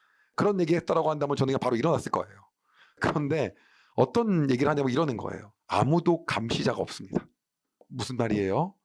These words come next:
직장에 가면은 성과표를 갖고 뭐라고 하고 막 이렇게 하잖아요. 매번마다 위에 상사가 있고요. 근데 이거는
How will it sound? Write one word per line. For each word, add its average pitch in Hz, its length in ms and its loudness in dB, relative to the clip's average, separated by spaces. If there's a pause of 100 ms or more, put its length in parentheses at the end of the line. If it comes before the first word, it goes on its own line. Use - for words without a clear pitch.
(160)
직장에 214 380 -2
가면은 101 560 -4 (340)
성과표를 247 480 2
갖고 160 160 -4
뭐라고 120 260 0
하고 117 100 -2
막 107 80 -2
이렇게 - 180 -2
하잖아요. 117 580 -4 (420)
매번마다 214 720 6
위에 131 180 4
상사가 190 340 0
있고요. 95 380 -6 (440)
근데 196 140 6
이거는 170 500 2